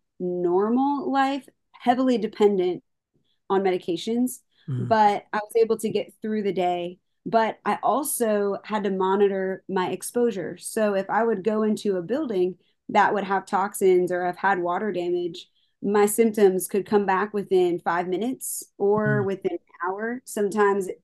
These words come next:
Speaker 1: it, depending on what type of toxin and how much, I would then feel it the next day.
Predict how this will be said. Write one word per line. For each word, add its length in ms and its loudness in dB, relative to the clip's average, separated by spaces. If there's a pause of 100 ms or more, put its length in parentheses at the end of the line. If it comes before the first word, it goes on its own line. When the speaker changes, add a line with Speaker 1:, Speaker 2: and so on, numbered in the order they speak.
(140)
Speaker 1:
it, 120 -6
depending 440 0
on 120 6
what 140 -2
type 220 -8
of 100 -10
toxin 380 -2
and 100 -6
how 100 -4
much, 340 -2 (300)
I 120 2
would 120 -2
then 200 0
feel 180 -2
it 100 -10
the 80 -4
next 420 -4
day. 580 -2